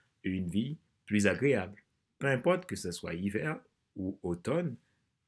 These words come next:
ou l'été, toutes les, toutes les saisons sont faites pour nous et ils sont faites pour notre bien. Et comment maintenant je peux utiliser ces périodes aussi dans ma vie pour que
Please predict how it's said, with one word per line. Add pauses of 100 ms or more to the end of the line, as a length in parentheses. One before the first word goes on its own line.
(140)
ou
l'été, (720)
toutes
les,
toutes
les
saisons
sont
faites
pour (300)
nous (420)
et
ils
sont (320)
faites
pour
notre
bien. (800)
Et
comment
maintenant
je
peux
utiliser (200)
ces
périodes
aussi
dans
ma
vie (160)
pour
que